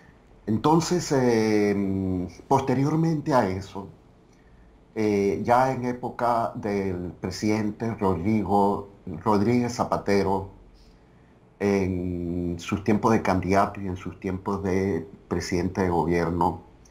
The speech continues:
él hizo acuerdos con los gobernantes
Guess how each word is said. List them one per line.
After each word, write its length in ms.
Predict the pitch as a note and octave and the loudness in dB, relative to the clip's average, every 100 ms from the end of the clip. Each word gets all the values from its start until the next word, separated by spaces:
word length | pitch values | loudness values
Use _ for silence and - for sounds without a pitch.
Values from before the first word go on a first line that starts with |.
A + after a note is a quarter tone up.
| - _ _ _ _ - | -20 _ _ _ _ 0
él 480 | B2+ C3 B2 B2+ - | 2 4 2 0 -6
hizo 360 | G3 G3 - A#2 | -2 0 2 0
acuerdos 920 | A2 C3 D3+ C#3+ G2+ F2 D2 C2+ - - _ _ _ _ _ _ _ - | 0 0 2 2 -2 -6 -8 -10 -16 -20 _ _ _ _ _ _ _ -20
con 880 | - G2+ F#2+ F#2+ F#2 F2+ F2 E2+ E2+ - | -6 -4 -2 -4 -6 -6 -6 -6 -8 -4
los 220 | G#2 G2+ | 0 2
gobernantes 1120 | G#2 G#2 F#2+ G#2+ A#2+ A2 - A#2 A#2 - | 4 2 2 2 2 2 -4 -10 -10 -14